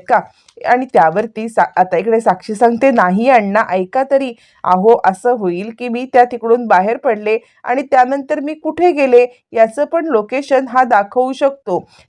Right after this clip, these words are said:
यावरती तो मुलगा म्हणतो, "हो, तुम्ही जे सांगाल ना लोकेशन, ते लोकेशन पाठवायला मी म्हणजे सांगायला तयार आहे. तुम्ही पनवेल सांगा, तुम्ही लंडन सांगा, तुम्ही झेकोस्लोवाकिया सांगा." यावरती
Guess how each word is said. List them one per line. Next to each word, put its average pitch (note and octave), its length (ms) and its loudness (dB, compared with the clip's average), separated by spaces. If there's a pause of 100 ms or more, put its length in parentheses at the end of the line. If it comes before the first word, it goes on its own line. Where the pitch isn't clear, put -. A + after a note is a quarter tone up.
यावरती E3+ 420 2
तो F#3+ 140 -4
मुलगा F3+ 300 2
म्हणतो, G#3+ 320 2
"हो, A#3 160 4 (320)
तुम्ही D4 200 -4
जे A#3+ 260 2
सांगाल A3 420 2
ना B3 140 0
लोकेशन, A3+ 580 -4
ते F3+ 220 0
लोकेशन G#3 560 2
पाठवायला G#3 560 2
मी A3 140 -4 (220)
म्हणजे G3 220 -8
सांगायला F#3+ 460 2 (100)
तयार D#3 200 4
आहे. D#3 120 -2 (320)
तुम्ही A3+ 160 -2
पनवेल G#3 420 2
सांगा, G#3 320 2
तुम्ही A3 340 -4
लंडन G3 400 0
सांगा, G#3 320 2 (100)
तुम्ही A3+ 200 -2
झेकोस्लोवाकिया A#3 960 0
सांगा." G3+ 360 0 (400)
यावरती F3 520 0